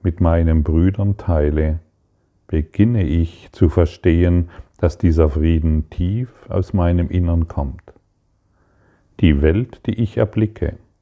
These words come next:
hat das Licht meiner Vergebung angenommen und leuchtet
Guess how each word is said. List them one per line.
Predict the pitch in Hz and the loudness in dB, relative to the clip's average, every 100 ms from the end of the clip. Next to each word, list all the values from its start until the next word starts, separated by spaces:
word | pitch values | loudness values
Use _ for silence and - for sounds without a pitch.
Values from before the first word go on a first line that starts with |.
| _ _ _ _ | _ _ _ _
hat | - 85 - | -2 0 2
das | 69 - - | 0 -2 -2
Licht | 73 101 - _ - | 0 -2 -4 _ -4
meiner | 87 78 73 | 0 0 0
Vergebung | - 76 82 80 80 78 | 0 0 2 2 2 0
angenommen | 82 85 95 82 76 80 82 85 - - _ _ | -2 0 0 0 0 0 0 -2 -6 -20 _ _
und | 85 80 | 0 2
leuchtet | 76 76 80 110 - - 123 120 - | 4 2 2 -4 -8 -6 -6 -6 -18